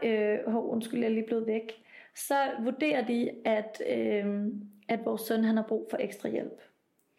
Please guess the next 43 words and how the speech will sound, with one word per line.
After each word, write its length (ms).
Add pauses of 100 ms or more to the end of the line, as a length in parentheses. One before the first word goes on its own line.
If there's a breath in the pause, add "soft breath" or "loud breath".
(480 loud breath)
Øhm, 300
psykologen 460
fra 100
skadestuen 560
siger 240
rigtig 300
meget, 240
men 120
hovedbudskabet 720
er, 140
at 140
han 140
anbefaler, 600
at 80
vi 60
går 180
til 200
egen 280
læge 380 (300 loud breath)
og 80
bliver 140
henvist 340
til 100
en 60
psykolog, 580 (380 loud breath)
øhm, 440
hvor 180
han 160
eventuelt 380
kan 80
få 140
nogle 200
antidepressiver. 920 (1000 loud breath)
Hvilket 300
vores 160
søn 200
allerede 300
har 160
sagt, 240
at 60
han 140
ikke 140
vil. 240